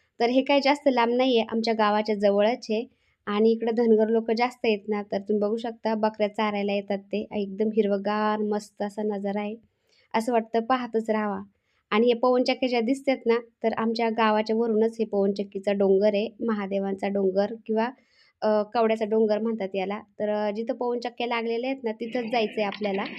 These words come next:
तर, अ, तुम्ही बघू शकता, डोंगराच्या कडेला असं मस्त एक घर दिसतंय. असं पाहिलं ना, असं वाटतं सगळं सोडून मस्त गावाकडे असं नेचरच्या सानिध्यात राहायला यावा, पण मुलांच्या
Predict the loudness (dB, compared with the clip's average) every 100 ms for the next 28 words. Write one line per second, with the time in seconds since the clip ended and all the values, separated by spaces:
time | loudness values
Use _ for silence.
0 | -14 -12 -2 0 0 -2 -2 -2 -2 -6
1 | -6 -4 -2 0 0 0 -4 -4 -2 -2
2 | -2 -4 -4 -6 -6 -6 -6 -6 -6 -8
3 | -8 -8 -8 -8 -8 -6 -2 -2 0 -2
4 | -4 -6 -4 -4 -4 -4 -4 -6 _ _
5 | _ -2 0 -2 -2 -2 0 -2 -4 -4
6 | -6 -4 -4 -4 -6 -6 -4 -6 -6 -6
7 | -6 -6 -6 -4 -6 -8 -8 -4 -4 -2
8 | -4 -6 -6 -6 -8 -8 -10 -8 -6 -4
9 | -4 -6 -8